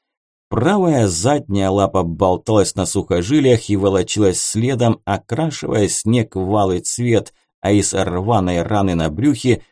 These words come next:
вываливалась склизкая каша, и словно связка сосисок висели потроха. Шкура твари была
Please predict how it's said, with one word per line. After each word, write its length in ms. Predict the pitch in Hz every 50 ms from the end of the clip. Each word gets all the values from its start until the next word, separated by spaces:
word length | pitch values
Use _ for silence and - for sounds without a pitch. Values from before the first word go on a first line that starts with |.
| _ _
вываливалась 1000 | - 98 101 101 98 113 135 143 139 160 170 165 151 139 135 131 127 120 - -
склизкая 960 | - - - - - - - 117 131 127 110 - - - 107 104 101 98 - _ _
каша, 380 | - - 151 135 120 - 107
и 240 | - - _ - 110 104
словно 460 | - - 143 147 - - - 107 107
связка 680 | - - - 101 104 127 123 107 - - - - 92
сосисок 720 | - - 95 87 - - 156 156 - - 131 127 123 - _ _ _ _ _ _
висели 720 | - 110 120 151 156 131 - - - 123 120 110 101 98 98
потроха. 960 | 98 - _ 104 98 95 - - 113 113 - - - 104 101 90 76 65 - _ _ _ _ _ _ _ _ -
Шкура 420 | - - - - - 196 170 143 127
твари 360 | - - 120 127 160 160 147
была 240 | 123 123 120 117 -